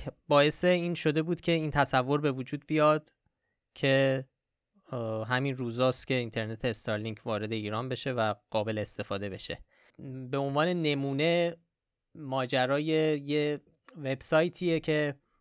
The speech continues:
اه، در واقع ترک می‌کنه، اه، و رصد می‌کنه ماهواره‌های استارلینک و وان وب و جی پی اس. اه، اونجا یه سری نقاط سبز روشن شده.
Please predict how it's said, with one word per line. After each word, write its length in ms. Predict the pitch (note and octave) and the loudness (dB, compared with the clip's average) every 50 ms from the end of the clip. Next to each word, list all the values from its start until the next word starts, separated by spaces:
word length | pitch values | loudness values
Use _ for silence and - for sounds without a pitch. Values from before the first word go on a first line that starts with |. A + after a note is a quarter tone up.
| _ _ _ _ _ E3+ | _ _ _ _ _ -12
اه، 220 | C#3 A#2+ A2+ A#2 A2 | -10 -10 -10 -10 -6
در 140 | - A#2+ A2+ | -6 -4 -4
واقع 180 | A2 A#2 A#2+ C3+ | -4 -6 -8 -8
ترک 460 | - - - D3 C#3 C#3+ C#3+ - - | -8 -4 0 2 2 2 2 0 -6
می‌کنه، 600 | D3 C3+ - D3 C#3 C3+ C#3 C3+ C3+ C3+ C3 - _ _ _ _ _ _ _ _ _ _ _ _ E3+ | -8 -6 -4 -4 -4 -2 -2 -2 -2 -4 -6 -10 _ _ _ _ _ _ _ _ _ _ _ _ -18
اه، 280 | C#3 B2+ A2+ A2 A2+ - B2+ | -16 -16 -14 -16 -16 -12 -6
و 200 | C3 A#2+ A#2 B2 | -6 -2 0 0
رصد 380 | B2 A#2+ - - D3 C#3 - | 0 0 2 0 0 -2 -2
می‌کنه 260 | D3+ C3+ - C#3 C3 | -6 -6 -4 -4 -2
ماهواره‌های 540 | C3+ C3+ B2 A2 A2 A#2+ A2+ A#2 B2+ C3+ C3 | -2 -2 -2 -2 -2 -2 0 0 0 0 0
استارلینک 600 | A2+ - - - A#2+ A2 G#2+ A2 A#2+ C#3 C#3+ C3 - - - _ _ | -2 -4 -4 -4 -2 -2 -2 -4 -4 -6 -8 -8 -12 -18 -20 _ _
و 320 | A#2+ A#2+ A#2 A2+ A2 G#2+ | -4 -2 -2 -2 -2 -4
وان 420 | G#2+ G2+ G#2+ A2+ A#2 A#2 A2+ A2 G#2+ G#2+ A#2+ | -6 -8 -8 -6 -6 -4 -4 -6 -6 -4 -4
وب 180 | C3+ C#3 C3+ | -4 -2 -2
و 140 | D3+ C#3 C3 | -2 -4 -4
جی 220 | A#2+ - - G#2+ G#2+ | -4 -6 -10 -12 -12
پی 260 | - - A2+ A2+ A#2+ | -10 -10 -6 -4 -4
اس. 340 | C3+ C#3+ D#3+ E3 - - - _ _ _ _ _ _ - - _ _ _ _ _ _ _ _ _ _ | -2 -4 -4 -8 -10 -14 -16 _ _ _ _ _ _ -20 -20 _ _ _ _ _ _ _ _ _ _
اه، 320 | - - C#3+ C#3 C3+ C3 - - | -10 -6 -4 -2 -2 -4 -6 -6
اونجا 640 | F#3+ F3 D#3 D#3 D3 D3 E3 F#3 G3 G#3 G#3+ G3+ G#3 - - _ | -4 -2 0 0 4 8 10 12 12 12 10 8 4 -2 -14 _
یه 240 | - - E3 F3+ F#3+ | -12 0 2 2 4
سری 240 | - G#3+ G3+ G#3+ G#3 | 6 4 4 4 4
نقاط 460 | F#3+ F3 D#3+ C#3 E3 F3+ F#3+ - G#3 | 6 6 6 8 8 6 8 6 4
سبز 760 | F#3+ - - - E3+ F3 F#3 F#3+ F3+ F3+ D#3+ - - - - - | 2 4 6 8 10 10 10 10 8 6 0 -2 -2 -4 -8 -10
روشن 500 | D3 C#3 D3 D3 C#3 - - D#3+ E3 F3+ | -4 0 0 0 2 2 4 4 4 4
شده. 560 | E3+ - F3 D3+ C3+ C#3 C3 B2+ B2 A#2+ A#2 | 2 2 2 4 4 4 4 4 2 0 -2